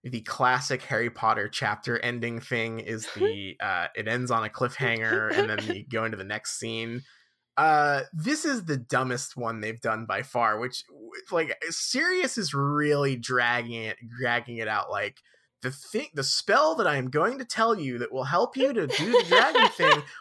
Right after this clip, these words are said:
Speaker 1: Hold on, just listen real quick. The spell that you need to," and then just,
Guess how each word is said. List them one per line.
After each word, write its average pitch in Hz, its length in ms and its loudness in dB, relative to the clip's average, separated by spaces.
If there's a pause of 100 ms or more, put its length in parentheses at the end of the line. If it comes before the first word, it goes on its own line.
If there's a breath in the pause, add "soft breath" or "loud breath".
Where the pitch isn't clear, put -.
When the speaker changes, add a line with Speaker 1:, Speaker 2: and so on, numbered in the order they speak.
Speaker 1:
Hold 240 240 6
on, 170 140 4
just 143 140 -4
listen 165 340 0
real 226 180 4
quick. 196 200 -6
The 139 60 -4
spell 277 640 2 (540 soft breath)
that 135 100 -6
you 156 180 -2
need 370 220 2
to," 269 180 -4
and 180 140 2
then 185 160 2
just, - 320 -2